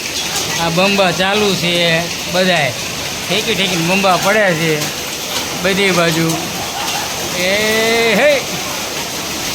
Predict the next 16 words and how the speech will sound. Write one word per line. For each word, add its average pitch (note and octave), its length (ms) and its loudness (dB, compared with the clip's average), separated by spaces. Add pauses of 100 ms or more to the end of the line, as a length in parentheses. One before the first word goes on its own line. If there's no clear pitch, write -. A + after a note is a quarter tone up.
(1040)
મોટા A#3 320 2
મોટા A#3+ 280 2
કરા A#3 240 2
પડતા A#3 280 0
જાય, A3+ 180 2
મિત્રો. G3+ 340 2 (640)
બરફને G#3+ 360 2
પાઇટું A#3 460 0
ન B3 120 4
પડે A#3+ 240 2
સારું G#3 280 2
હોય F3+ 100 2
ગયું, E3 200 0
એ A#3 240 0
બીક A3 220 0
છે. F3 220 -2